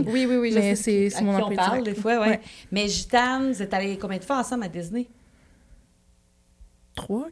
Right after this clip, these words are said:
Speaker 1: Ah,
Speaker 3: quatre.
Speaker 1: OK, mon Dieu
Speaker 2: Ok.
Speaker 1: Seigneur, je pensais pas autant que ça.
Speaker 2: C'est pas
Speaker 1: Ok.
Speaker 2: une première.
Speaker 3: Non, on a fait Disney Cruise, Disney World, Disneyland.
Speaker 1: Ah !
Speaker 2: Ok.
Speaker 3: Puis Disney World, on l'a fait deux, deux ou trois fois.
Speaker 1: Puis vous étiez
Speaker 2: Ok.
Speaker 1: censés aller à Paris ensemble.
Speaker 3: Ouais.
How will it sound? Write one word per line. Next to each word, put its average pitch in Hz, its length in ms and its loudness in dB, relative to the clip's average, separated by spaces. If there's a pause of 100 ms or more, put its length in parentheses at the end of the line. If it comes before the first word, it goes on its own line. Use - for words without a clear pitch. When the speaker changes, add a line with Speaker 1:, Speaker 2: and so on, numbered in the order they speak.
Speaker 1:
Ah, 339 260 8
Speaker 3:
quatre. - 120 -6
Speaker 1:
OK, 320 100 2
mon 202 200 0
Dieu 208 140 -2
Speaker 2:
Ok. 214 60 -4
Speaker 1:
Seigneur, 190 280 -2
je 196 40 -10
pensais 190 180 0
pas - 120 0
autant 185 200 2
que 170 60 -8
ça. - 100 -4
Speaker 2:
C'est 240 60 4
pas 233 100 8
Speaker 1:
Ok. 226 80 2
Speaker 2:
une 214 60 0
première. 196 380 -2 (600)
Speaker 3:
Non, 247 140 8 (220)
on 240 80 10
a 247 80 8
fait 285 180 4
Disney 233 260 4
Cruise, 302 520 -2 (280)
Disney 226 200 6
World, 254 260 4
Disneyland. 220 500 4 (280)
Speaker 1:
Ah ! 254 60 4 (340)
Speaker 2:
Ok. 196 220 -8
Speaker 3:
Puis 208 80 -2
Disney 220 280 6
World, 240 300 4
on 233 80 4
l'a 196 80 2
fait 214 160 -2
deux, 226 400 4 (240)
deux 214 140 2
ou 240 80 2
trois 180 260 -4
fois. 196 280 -6
Speaker 1:
Puis 220 100 -2
vous 196 120 -4
étiez 349 200 0
Speaker 2:
Ok. 381 60 -4
Speaker 1:
censés 247 300 0
aller 269 120 2
à 180 80 2
Paris 190 400 -4
ensemble. 175 320 -14 (320)
Speaker 3:
Ouais. 202 320 0